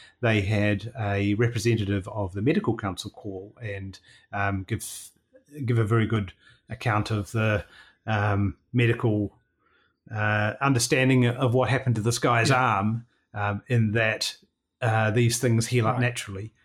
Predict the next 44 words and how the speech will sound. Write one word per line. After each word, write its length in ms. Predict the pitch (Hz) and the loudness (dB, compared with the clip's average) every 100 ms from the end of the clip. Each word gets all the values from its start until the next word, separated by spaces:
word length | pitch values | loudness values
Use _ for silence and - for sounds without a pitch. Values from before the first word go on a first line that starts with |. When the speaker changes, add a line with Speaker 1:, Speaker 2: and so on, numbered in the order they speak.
| _ 107 | _ -8
Speaker 1:
and 380 | 104 104 104 | -2 0 -2
it 40 | 104 | -2
probably 240 | 120 113 | -2 0
would 120 | 110 104 | 0 0
have 100 | 104 | 2
healed 320 | 117 110 104 _ - _ - | 2 2 -2 _ -20 _ -8
um, 360 | 113 110 113 113 | -2 2 2 2
Speaker 2:
Yes. 160 | 120 - | 0 0
Speaker 1:
anyway, 480 | 151 127 87 82 - - - - | 2 2 0 -6 -12 -14 -12 -2
<laughs> 320 | 147 120 135 | -2 2 0
so, 380 | - - 147 120 - - - - _ - - | 0 0 0 0 -4 -10 -8 -10 _ -18 -2
which 240 | 165 165 160 | 0 2 4
was 220 | 147 131 | 4 4
at 140 | 147 | 4
odds 380 | 135 123 120 107 | 4 4 4 2
with 200 | 113 113 | 2 2
what 180 | 117 113 | 2 4
he 140 | 123 | 4
was 160 | 113 110 | 4 2
claiming. 540 | - 113 101 90 101 98 _ - | 0 0 -2 -6 -10 -14 _ 0
He 120 | 120 | 2
was 140 | 113 104 | 2 0
claiming 460 | 117 104 104 104 | -4 -6 -8 -10
that, 260 | 107 110 110 | -8 -8 -8
uh, 220 | 104 101 | -6 -4
he 80 | 104 | -2
was 160 | 110 | 0
never 160 | 127 127 | 2 2
gonna 200 | 117 107 | 0 -2
get 200 | 104 104 | -4 -6
better, 240 | 101 98 95 | -4 -4 -4
but 220 | 101 - 110 | -6 -6 -10
yet 160 | 104 - | -12 -12
this 360 | 92 - - - - - | -10 -6 -6 -10 -20 -6
injection 560 | 104 113 117 - 101 | -4 -2 -4 -8 -6
of, 220 | 98 95 104 | -6 -6 -4
um, 300 | 101 98 - _ _ - | -4 -6 -12 _ _ -4
glucose 460 | 123 117 120 107 101 | 0 2 2 0 0
water 420 | 107 104 101 98 | -2 -2 -2 -2
into 260 | 101 101 95 | -2 -4 -6
his 220 | 101 110 | -6 -4
muscle 360 | 101 - 95 87 | -6 -6 -12 -10
fixed 400 | - - - - | -12 -12 -16 -18
him. 140 | 82 | -20